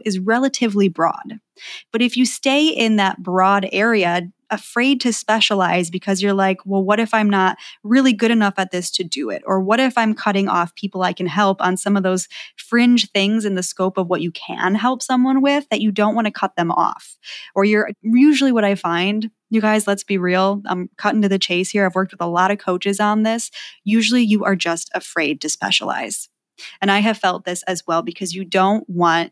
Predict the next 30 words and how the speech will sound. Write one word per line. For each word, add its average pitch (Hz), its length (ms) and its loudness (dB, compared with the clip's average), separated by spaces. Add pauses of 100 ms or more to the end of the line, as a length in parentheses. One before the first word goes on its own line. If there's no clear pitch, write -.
(140)
to - 140 -4
make 185 160 0
a 196 40 -4
fool 349 240 0
of 175 120 0
yourself. - 400 -4
You 196 100 -4
don't 208 320 2
want 190 400 2
to 190 400 2 (260)
be 214 160 4
an 233 80 4
imposter. 185 560 -2
You 175 140 -2
don't 208 180 2
want 226 140 2
to 208 60 0
claim 226 440 0
something 190 440 0
that 180 100 -2
you 190 80 -2
can't 196 320 -4
actually 175 400 -2
help 180 320 -2
people 160 340 -6
with. - 360 -12 (280)
And 208 160 2
while 220 200 4
there 220 240 -2
is 254 320 -2